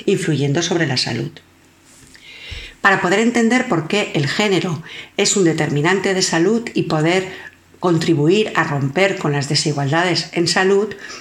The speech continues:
es necesario previamente conocer una serie de conceptos. Esto sería conocer qué es el sistema sexo-género,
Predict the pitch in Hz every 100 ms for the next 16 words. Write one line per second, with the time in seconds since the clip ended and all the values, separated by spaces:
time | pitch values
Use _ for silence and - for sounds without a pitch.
0 | - - - 196 220 240 226 220 220 202
1 | 185 160 160 208 214 208 214 170 160 160
2 | 190 190 180 180 175 190 175 143 135 147
3 | 143 - - - - - - - - -
4 | - - _ 196 180 - 226 - 156 190
5 | 170 147 - - 170 151 - 190 190 -
6 | 196 202 - 151 - - 160 165 175 165
7 | 156 151 214 202 202 247 320